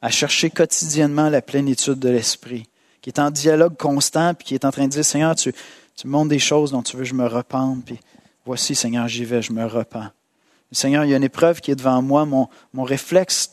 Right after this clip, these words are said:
grandissant, c'est de me tourner vers toi, de crier à toi, d'aller, d'aller chercher ton secours, Seigneur.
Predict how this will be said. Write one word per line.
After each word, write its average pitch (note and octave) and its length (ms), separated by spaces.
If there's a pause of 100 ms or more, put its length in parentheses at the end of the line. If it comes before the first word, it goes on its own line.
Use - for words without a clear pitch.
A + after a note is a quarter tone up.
grandissant, D3 640
c'est C3 160
de B2+ 40
me B2 100
tourner D3 300
vers C#3 180
toi, E3+ 180
de A#2+ 60
crier D3 340
à C3 80
toi, D#3+ 220
d'aller, B2 240 (280)
d'aller C3+ 140
chercher D#3+ 360
ton E3+ 240
secours, D3 580
Seigneur. G2 400